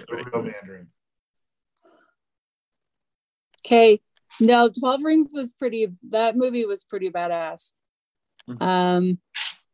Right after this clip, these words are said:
Speaker 3: shoot. Yeah,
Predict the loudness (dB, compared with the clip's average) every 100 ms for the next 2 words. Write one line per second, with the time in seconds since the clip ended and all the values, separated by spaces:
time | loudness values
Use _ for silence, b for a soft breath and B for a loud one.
0 | _ _ _ _ _ _ -8 -6 -4 2
1 | 4 2 -2 _ -20 B B _ _ _
2 | _ _ _ _ _ _ _ _ _ _
3 | _ 0 0